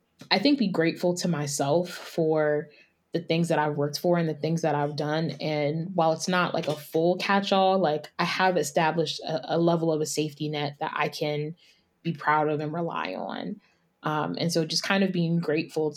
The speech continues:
to myself for the work that I've done. Um,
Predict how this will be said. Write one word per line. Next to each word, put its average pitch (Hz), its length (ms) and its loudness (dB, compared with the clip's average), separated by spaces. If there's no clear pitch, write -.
to 165 520 -2
myself 165 500 -2
for 170 100 0
the 156 100 0
work 160 300 -4
that 190 120 4
I've 214 160 4
done. 240 600 4
Um, 156 580 -4